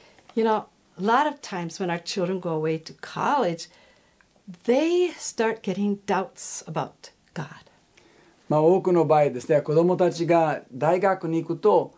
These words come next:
Speaker 2: 神様についてのいろんな疑問を持つようになります。
Speaker 1: Or maybe they're just reading the internet and they start getting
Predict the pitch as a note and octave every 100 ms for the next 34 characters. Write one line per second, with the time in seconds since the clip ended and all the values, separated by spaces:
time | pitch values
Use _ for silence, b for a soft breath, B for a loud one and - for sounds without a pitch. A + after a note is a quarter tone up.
0 | b b - F#3+ G3 F#3+ E3+ D3+ C#3+ E3+
1 | D#3+ D3 C3+ C#3 F3+ G3 D3 G3+ G#3+ G#3+
2 | F3 D#3 D#3 D3+ C#3+ C3+ B2 A2+ A2+ G#2+
3 | G2 - - - _ - G3+ G#3 G#3+ A3
4 | G#3 F#3+ G#3+ G3+ F3+ G3+ G3 D3+ - B3+
5 | C4 B2 - - D#3+ C#3 D3+ - D#3+ -
6 | - D#3